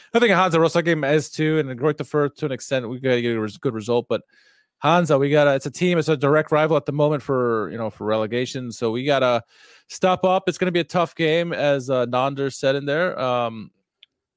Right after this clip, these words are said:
but, you know, uh, let's, let's get another result, get another positive start to the game as we did in the last game, and hey, hopefully we can get, uh, another three points, Jack. Um, get another victory Monday before we, uh, close this, uh,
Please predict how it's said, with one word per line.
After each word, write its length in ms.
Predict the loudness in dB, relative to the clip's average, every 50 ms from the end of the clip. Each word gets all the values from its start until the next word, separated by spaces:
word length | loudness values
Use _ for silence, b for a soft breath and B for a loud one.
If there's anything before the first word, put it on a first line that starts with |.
| _ _ _ _ _ _ _ _ _ _ _ _ _ _ _ _ _ _ _
but, 280 | -6 -4 -4 -4 -8 -14 -20
you 220 | -20 -20 -16 -8
know, 200 | -4 -4 -4 -4 -8 _ _ _ _ -12
uh, 60 | -10 -10 -10 -10 -10
let's, 360 | -10 -10 -10 -12 -14 -20 -20 _ _ _ _ _ -14
let's 320 | -14 -14 -14 -20 -20 -20 _ _ _ _ _ _ _ _ _ _
get 120 | -8 -8 -4
another 220 | -2 -2 -2 -2
result, 380 | -4 -2 0 0 0 0 -2 -4
get 120 | -8 -8
another 280 | -8 -8 -6 -6 -6 -4
positive 420 | -2 -2 -2 0 -2 -4 -10 -12
start 280 | -6 -2 0 0 0 0
to 80 | -4 -6
the 80 | -6
game 380 | -6 -4 -4 -4 -4 -4 -2 -2
as 160 | -2 -2 -4
we 80 | -6 -6
did 140 | -6 -6
in 60 | -6 -6
the 60 | -4
last 260 | -2 -2 -2 -2 -4
game, 200 | -6 -6 -4 -4
and 160 | -6 -8 -8 b b b b b b b b b b b b b b _
hey, 180 | -2 0 0 0
hopefully 340 | -2 -4 -6 -4 -4 -4
we 100 | -4 -4
can 120 | -6 -6 -4
get, 140 | -2 0 0
uh, 360 | 2 0 0 0 0 -2 -4 -6 b b b b b _ _ -20
another 440 | -12 -8 -8 -4 -2 -2 -2 -2
three 180 | -2 -4 -4 -2
points, 280 | 0 0 0 0 -2 -2
Jack. 340 | 0 2 2 2 0 0
Um, 380 | 0 0 2 0 0 -2 -6 -14 _ -20 _ _ _ -20 -8
get 60 | -6 -4
another 160 | 0 0 0
victory 260 | 0 0 -2 -2 0 0
Monday 180 | 0 0 0
before 260 | 0 -2 -2 -2 -2
we, 200 | -2 0 0 2
uh, 140 | 2 2 2
close 320 | 0 -2 -2 -2 0 0 -2
this, 220 | -4 -6 -2 0
uh, 320 | 2 2 4 4 2 2